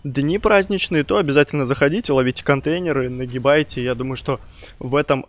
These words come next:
э, плане у вас будет всё получаться довольно-таки успешно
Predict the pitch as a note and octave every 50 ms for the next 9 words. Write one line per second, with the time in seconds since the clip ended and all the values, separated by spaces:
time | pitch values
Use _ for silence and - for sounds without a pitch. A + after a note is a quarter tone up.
0 | _ - D3 C#3 C3+ _ C#3 C#3 D3 D#3 D#3 C3+ B2 B2 B2 C3+ C3+ B2+ B2 C3+
1 | C#3 C3 - - - C3+ - C#3 C3 C3+ - - C#3+ C3+ - - C#3 B2+ B2+ B2+
2 | C3 C3+ C#3 C3 - - - C#3+ B2 _ _ _ - - _ - D3 - - -
3 | D#3 E3 D#3 - - C3+ C3 C3 B2+